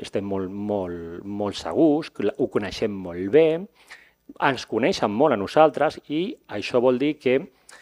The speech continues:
eh, aquí podem estar tranquils, podem descansar, però no,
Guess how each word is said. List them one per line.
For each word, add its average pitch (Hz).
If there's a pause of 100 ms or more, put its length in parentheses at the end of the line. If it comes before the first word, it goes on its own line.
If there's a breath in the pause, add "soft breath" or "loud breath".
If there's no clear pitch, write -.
(540 loud breath)
eh, 123
aquí 151
podem 131
estar 131
tranquils, 135
podem 110
descansar, 117
però 113
no, 107